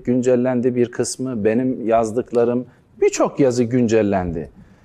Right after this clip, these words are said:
E, diğer taraftan bu güncellemeye ilaveten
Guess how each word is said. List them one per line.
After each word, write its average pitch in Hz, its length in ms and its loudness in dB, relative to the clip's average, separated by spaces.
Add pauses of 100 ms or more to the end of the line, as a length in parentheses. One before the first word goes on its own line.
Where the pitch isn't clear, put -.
(200)
E, 101 200 -2
diğer 226 300 2
taraftan 208 680 0
bu 170 180 2
güncellemeye 151 1120 2 (500)
ilaveten 185 840 2